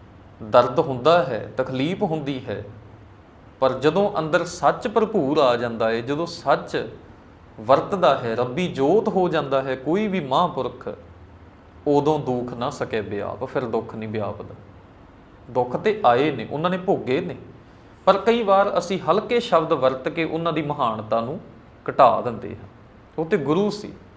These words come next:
ਗੁਰੂ ਸੀਗੇ, ਪਰ ਇਹ ਗੱਲ ਤੋਂ ਮੁਨਕਰ ਨਾ ਹੋਵੋ ਕਿ ਦੁੱਖਾਂ ਨੂੰ ਝੱਲਿਆ ਜਾਂਦਾ ਹੈ। ਇਹ ਨਹੀਂ ਹੈ ਕਿ ਉਹਨਾਂ ਤੇ ਆਏ ਤੇ ਉਹਨਾਂ ਨੂੰ ਤਾਂ ਪਤਾ ਹੀ ਨਹੀਂ ਲੱਗਿਆ ਕਿ ਦੁੱਖ ਹੁੰਦਾ ਕੀ ਹੈ। ਪਤਾ ਲੱਗਿਆ, ਬਿਲਕੁਲ ਮਹਿਸੂਸ ਹੋਇਆ,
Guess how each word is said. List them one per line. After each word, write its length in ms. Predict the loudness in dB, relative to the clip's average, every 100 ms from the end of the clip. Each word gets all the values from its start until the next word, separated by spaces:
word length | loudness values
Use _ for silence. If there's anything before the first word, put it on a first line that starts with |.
| -20 -20 -20 -20 -10
ਗੁਰੂ 300 | -2 0 0
ਸੀਗੇ, 520 | -2 -6 -4 -4 -6 -12 -20 -20 -20 -2
ਪਰ 180 | -2 0
ਇਹ 280 | 0 2 4
ਗੱਲ 180 | 2 2
ਤੋਂ 160 | 0 -2
ਮੁਨਕਰ 420 | -4 -4 -2 0
ਨਾ 140 | -2
ਹੋਵੋ 320 | -2 -2 -2
ਕਿ 160 | -4 -6
ਦੁੱਖਾਂ 480 | -4 -6 -6 -4 -4
ਨੂੰ 180 | -4 -4
ਝੱਲਿਆ 380 | -2 0 2 2
ਜਾਂਦਾ 400 | 0 -2 0 0
ਹੈ। 320 | 0 -4 -6 -14 -20 -20 -20 -10 -2
ਇਹ 160 | 0
ਨਹੀਂ 220 | 0 0 -2
ਹੈ 60 |
ਕਿ 140 | -2 -4
ਉਹਨਾਂ 340 | -2 0 0
ਤੇ 160 | 2 4
ਆਏ 180 | 4
ਤੇ 120 | 2 -2
ਉਹਨਾਂ 240 | -2 -2
ਨੂੰ 80 | -2
ਤਾਂ 80 | 0
ਪਤਾ 220 | 2 4
ਹੀ 80 | 2
ਨਹੀਂ 140 | 0
ਲੱਗਿਆ 280 | 0 2 0
ਕਿ 100 | -2
ਦੁੱਖ 260 | -6 -8
ਹੁੰਦਾ 280 | -10 -6 -4
ਕੀ 260 | -4 -10 -14
ਹੈ। 60 | -18 -20 -10 0
ਪਤਾ 220 | 2 4
ਲੱਗਿਆ, 480 | 2 -2 0 0 0 -6 -18 -20 -20 -20 -20 -20 -20 -20 -20 -18
ਬਿਲਕੁਲ 560 | 0 4 4 4 4 6
ਮਹਿਸੂਸ 580 | 4 4 2 0 0 0
ਹੋਇਆ, 360 | 0 2 0